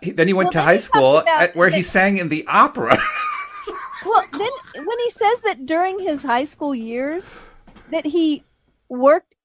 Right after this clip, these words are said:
Speaker 2: as a roofer, a sheet
Speaker 1: Sheet
Speaker 2: metal
Speaker 1: metal
Speaker 2: mechanic,
Speaker 1: mechanic.
Speaker 2: and an elevator operator. It's like, in high school.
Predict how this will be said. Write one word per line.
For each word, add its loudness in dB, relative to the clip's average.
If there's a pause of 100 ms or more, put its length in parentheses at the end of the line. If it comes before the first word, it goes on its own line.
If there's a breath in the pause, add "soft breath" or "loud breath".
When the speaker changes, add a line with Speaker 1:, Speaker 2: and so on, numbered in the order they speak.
Speaker 2:
as 4
a 0
roofer, 0
a -2
sheet -6
Speaker 1:
Sheet 0
Speaker 2:
metal 6
Speaker 1:
metal 0
Speaker 2:
mechanic, 2
Speaker 1:
mechanic. 0
Speaker 2:
and -6
an -10 (200)
elevator 4
operator. 4
It's 0
like, 2
in 4
high 6
school. 2